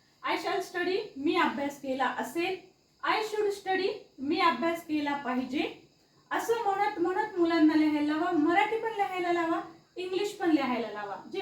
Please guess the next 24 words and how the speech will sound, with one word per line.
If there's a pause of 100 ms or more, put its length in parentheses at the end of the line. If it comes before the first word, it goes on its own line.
बिगिनर्स
आहेत (340)
त्यांनी
याच
पद्धतीनं
लिहायचं
आहे, (360)
म्हणजे (300)
तुम्हाला
हे
वाक्य
पक्के
होतील.
जसं
की
बघा,
I (100)
should
study, (440)
मी (360)
अभ्यास (300)
केला (160)
पाहिजे. (1300)
ओके,